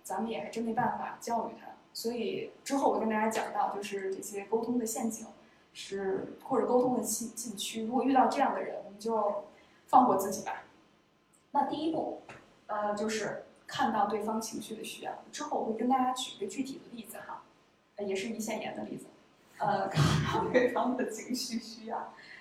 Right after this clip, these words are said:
就是在那一刻，如果你能够跟对方共情，其实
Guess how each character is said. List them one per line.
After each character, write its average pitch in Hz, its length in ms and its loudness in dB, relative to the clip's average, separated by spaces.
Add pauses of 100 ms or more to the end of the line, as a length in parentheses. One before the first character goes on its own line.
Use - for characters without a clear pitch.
(360)
就 320 160 -6
是 254 480 2
在 370 140 4
那 359 100 8
一 330 120 6
刻， 262 300 2
如 247 120 0
果 - 340 0 (100)
你 196 60 -12
能 202 120 -4
够 269 160 2
跟 302 300 -2
对 262 160 -4
方 294 300 0
共 311 200 -2
情， - 360 -4 (580)
其 254 160 -4
实 320 300 0